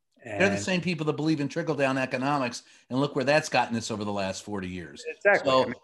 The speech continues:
Speaker 1: I'm not gonna
Speaker 2: well,
Speaker 1: listen to that crap.
Speaker 2: yeah. I mean, they're, they're wrong, but
Speaker 1: Yes. <laughs> But how do you get, well, I, I have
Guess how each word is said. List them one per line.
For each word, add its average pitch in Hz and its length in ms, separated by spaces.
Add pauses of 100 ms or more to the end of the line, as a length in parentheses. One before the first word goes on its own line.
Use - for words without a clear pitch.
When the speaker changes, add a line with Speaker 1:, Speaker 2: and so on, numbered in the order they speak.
(100)
Speaker 1:
I'm 175 300
not 180 180
gonna 147 180
Speaker 2:
well, 151 140
Speaker 1:
listen 127 180
to 123 60
that 131 240
crap. 90 360
Speaker 2:
yeah. 104 120
I - 840
mean, 123 240 (140)
they're, 135 260
they're 127 220
wrong, 123 560
but 113 360 (120)
Speaker 1:
Yes. 196 540 (400)
<laughs> 117 180 (800)
But 156 140
how 180 140
do 180 60
you 190 140
get, 165 200 (180)
well, 156 380 (300)
I, - 540
I - 40
have 170 420